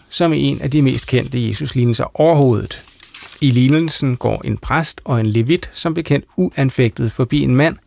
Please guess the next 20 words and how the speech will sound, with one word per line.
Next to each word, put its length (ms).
der 80
er 40
blevet 240
overfaldet. 640
De 60
hjælper 320
ham 260
ikke. 340
Det 120
gør 160
i 80
stedet 380
samaritaneren. 840
Og 220
Jesus 380
citeres 520
for 180
at 80
stille 220
spørgsmålet: 680